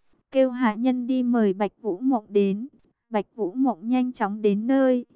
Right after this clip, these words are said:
nhìn thấy Mộ Túy Tình nắm chặt lấy tay áo hắn không buông thì cũng hiểu rõ. "Nàng sao rồi?" Bạch Vũ Mộng hỏi Duẫn Minh Hy, đồng thời vươn tay bắt mạch cho Mộ Túy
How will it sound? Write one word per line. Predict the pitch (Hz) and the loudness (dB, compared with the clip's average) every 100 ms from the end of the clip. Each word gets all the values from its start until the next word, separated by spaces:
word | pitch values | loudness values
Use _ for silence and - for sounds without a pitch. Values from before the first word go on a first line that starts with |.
| _ | _
nhìn | 240 226 196 | -2 0 0
thấy | 190 208 208 | -2 -2 -2
Mộ | 254 220 | -2 -4
Túy | - 214 202 | -6 -6 -4
Tình | 277 233 196 | -2 -2 0
nắm | 196 214 | -4 -4
chặt | - 247 | -4 -4
lấy | 202 202 | -2 -2
tay | 202 254 254 | 2 2 2
áo | 233 202 214 | 0 -2 -2
hắn | 233 208 | -4 -6
không | - 262 254 | -6 -6 -4
buông | 262 254 | -2 -4
thì | - 226 190 | -4 -8 -8
cũng | 190 214 | -12 -8
hiểu | 269 269 185 | -2 -2 -2
rõ. | 190 196 233 220 202 - _ _ _ - | 0 0 0 -4 -10 -12 _ _ _ -6
"Nàng | 233 214 185 | 0 0 -2
sao | - 254 254 | -4 0 0
rồi?" | 240 240 214 190 185 _ _ _ _ _ _ _ | 2 2 2 -2 -6 _ _ _ _ _ _ _
Bạch | 226 196 - | -6 -4 -4
Vũ | 208 202 | -6 -2
Mộng | 269 208 208 | 0 -2 -4
hỏi | 233 196 | -4 -4
Duẫn | 185 208 247 | 0 -2 0
Minh | 262 254 | 0 0
Hy, | 247 262 254 254 240 _ - | -2 -2 0 -2 -6 _ -6
đồng | 214 196 | -6 -4
thời | 202 214 190 | -2 0 -2
vươn | 233 262 262 | -2 -4 -2
tay | 262 254 | 0 2
bắt | 233 302 285 | 2 -2 0
mạch | 247 - | -2 -2
cho | - 254 | -4 -2
Mộ | 247 185 | 0 -2
Túy | - 208 | -4 -6